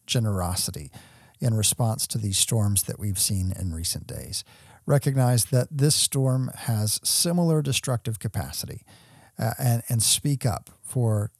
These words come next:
those who have no one else to speak for them. And once you've written the letters, and once you've engaged in that conversation, turn your attention to prayer, uh, to pray for these people who have been affected by the storms,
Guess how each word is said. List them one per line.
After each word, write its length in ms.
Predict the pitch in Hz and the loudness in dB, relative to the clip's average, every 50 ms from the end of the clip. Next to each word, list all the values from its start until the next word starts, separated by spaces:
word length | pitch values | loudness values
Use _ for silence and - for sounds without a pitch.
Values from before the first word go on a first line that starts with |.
| _ _ _ _ | _ _ _ _
those 480 | 196 151 135 123 120 120 120 117 113 - - - | -4 0 2 2 4 4 2 0 -2 -4 -6 -6
who 120 | - 123 | -4 -4
have 420 | 110 - - 110 107 107 104 - 120 | -2 -2 -2 -2 -2 -2 -4 -6 -6
no 180 | 131 110 107 | -4 -2 -2
one 160 | 104 101 101 98 | 0 0 0 -2
else 240 | 92 90 87 - - | -2 -2 -4 -4 -6
to 100 | - - | -6 -6
speak 300 | - - - 101 95 - | -6 -4 -6 -8 -8 -8
for 220 | - 98 92 92 | -8 -8 -8 -8
them. 240 | 87 - - 98 113 - _ _ _ _ _ _ _ _ _ _ _ _ _ _ _ _ _ _ - - - | -8 -10 -12 -14 -16 -20 _ _ _ _ _ _ _ _ _ _ _ _ _ _ _ _ _ _ -10 -2 2
And 140 | 139 135 139 | 4 6 6
once 220 | 156 180 170 - | 6 6 4 4
you've 140 | 196 180 160 | 2 2 2
written 180 | 180 175 190 185 | 2 0 2 0
the 100 | 180 170 | 2 4
letters, 400 | 147 113 101 104 107 - - - - - - - - - - - - | 4 2 2 2 0 -2 -4 -6 -12 -20 -20 -20 -20 -20 -20 -8 0
and 200 | - 131 131 131 | 2 4 4 6
once 280 | 127 139 156 156 - - | 6 6 4 4 4 2
you've 120 | 156 143 | 2 2
engaged 540 | 143 139 127 135 131 135 139 135 127 - - - - | 2 2 2 4 4 4 2 2 -2 -4 -4 -2 0
in 100 | 135 127 | 2 2
that 200 | 127 120 - - | 0 0 -2 -4
conversation, 760 | - 117 113 113 113 107 - 92 85 87 - - 107 113 - _ _ _ _ _ _ _ _ _ - | -4 -4 -2 -2 -2 -2 -2 -4 -4 -6 -6 -8 -8 -10 -12 _ _ _ _ _ _ _ _ _ -8
turn 200 | - - 160 156 | -4 -2 -2 0
your 100 | 151 139 | 0 0
attention 400 | 131 117 - 117 107 - - 101 | -2 0 0 -2 -2 -2 -4 -6
to 80 | 95 92 | -6 -8
prayer, 400 | - - 85 76 62 57 - - _ _ _ _ _ _ - - _ - - | -8 -8 -10 -10 -10 -12 -14 -18 _ _ _ _ _ _ -20 -20 _ -10 -8
uh, 120 | 113 113 | -8 -6
to 120 | 117 - 120 | -4 -4 -4
pray 240 | - - 147 143 135 | 0 2 2 2 2
for 140 | - - | 2 0
these 240 | 127 123 120 120 113 | 2 2 2 2 0
people 340 | - - 123 113 - 113 107 | 0 -2 -4 -4 -2 -4 -6
who 120 | 92 113 | -6 -6
have 160 | 113 101 95 - | -6 -6 -6 -4
been 100 | 104 98 | -4 -4
affected 560 | 98 - - 104 101 101 - 107 92 95 135 | -4 -4 -4 -4 -4 -4 -4 -6 -6 -6 -4
by 400 | 101 98 95 92 92 92 92 92 - | -2 0 0 0 0 -2 -4 -4 -4
the 100 | - 101 | -2 0
storms, 640 | - - - - 92 78 65 64 69 - - - | 0 0 0 -4 -6 -6 -8 -10 -8 -4 -4 -4